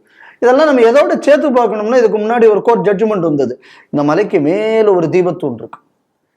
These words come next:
அந்த தீபத்தூண்ல விளக்கேற்றுவதற்கான ஒரு வழக்கு. ஹெச் ஆர் என் சி என்னைக்கு விருப்பப்படுதோ அன்னைக்கு போகலாம்னு அன்னைக்கு ஒரு ஜட்ஜ், அது இவங்களுக்கு வேண்டப்பட்ட ஜட்ஜான்னு நமக்கு தெரியல,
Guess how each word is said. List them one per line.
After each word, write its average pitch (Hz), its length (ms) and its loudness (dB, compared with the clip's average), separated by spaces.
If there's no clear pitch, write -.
அந்த 170 260 -2
தீபத்தூண்ல 202 800 0
விளக்கேற்றுவதற்கான 165 840 -2
ஒரு 143 200 -2
வழக்கு. 139 320 -6
ஹெச் 120 220 -6
ஆர் 226 160 2
என் 208 180 -8
சி 202 100 -2
என்னைக்கு 185 380 -2
விருப்பப்படுதோ 170 640 -2
அன்னைக்கு 175 300 -4
போகலாம்னு 160 500 -2
அன்னைக்கு 277 400 0
ஒரு 202 180 2
ஜட்ஜ், 170 280 -2
அது 220 220 0
இவங்களுக்கு 202 340 2
வேண்டப்பட்ட 175 400 -4
ஜட்ஜான்னு 160 340 -4
நமக்கு 147 200 -6
தெரியல, 160 320 0